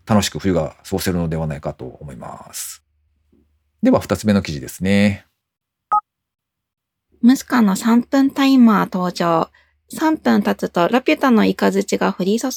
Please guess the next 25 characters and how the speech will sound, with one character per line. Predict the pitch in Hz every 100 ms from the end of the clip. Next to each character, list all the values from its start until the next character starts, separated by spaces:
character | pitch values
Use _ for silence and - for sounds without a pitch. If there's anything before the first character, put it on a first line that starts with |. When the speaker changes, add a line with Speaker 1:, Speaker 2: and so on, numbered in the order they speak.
| 262 254
Speaker 2:
ぐ。 | 240 226 214 202 190 170 214 _ _ _ _ _ _
ア | 247
イ | 247
テ | -
ィ | 277
ー |
メ | 269
デ | 262
ィ | 269
ア | 262
ニ | 269
ュ | 262
ー |
ス | 247 202
の | 180 165
記 | 185
事 | 185
か | - 170
ら | 165
ご | 170
紹 | - 170
介 | - 170
し | -
ま | 180 202 214
す。 | 214